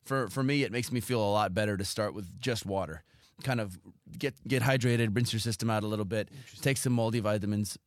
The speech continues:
and, um, then when it comes time to actually eat, your, uh, your, your system is kind of, like, your blood's already pumping, you got some fluid in you. Um, then my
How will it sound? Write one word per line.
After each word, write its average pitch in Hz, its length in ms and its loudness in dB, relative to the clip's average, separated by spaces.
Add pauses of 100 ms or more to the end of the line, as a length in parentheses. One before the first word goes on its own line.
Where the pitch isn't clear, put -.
(140)
and, 107 120 4
um, 98 300 2
then 127 160 4
when 123 100 2
it 110 40 -2
comes 120 200 2
time 110 280 2
to 113 240 2
actually 110 380 2
eat, 110 280 -4 (320)
your, 110 300 0
uh, 104 260 0 (800)
your, 110 240 -2
your 104 120 -4
system 120 340 -2
is 104 80 -2
kind 110 160 0
of, 101 80 -4
like, 110 140 -4
your 113 80 -6
blood's 117 340 2
already 107 260 2 (180)
pumping, 104 360 2
you 101 100 2
got 104 160 0
some 101 280 -4
fluid 110 340 0
in 104 140 2
you. 101 140 0 (640)
Um, 107 440 0 (880)
then 170 440 2 (600)
my 120 340 4